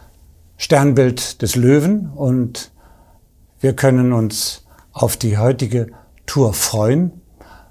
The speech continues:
Wir werden mutig wie die Löwen vorangehen und werden den Gipfel erreichen. Hm, ja. Und, und was noch?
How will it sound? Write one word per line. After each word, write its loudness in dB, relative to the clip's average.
Wir -4
werden 0
mutig 0
wie -2
die 0
Löwen 0
vorangehen 0
und -4
werden -2
den -4
Gipfel -6
erreichen. -2
Hm, 0
ja. -4
Und, -4
und -2
was -2
noch? -2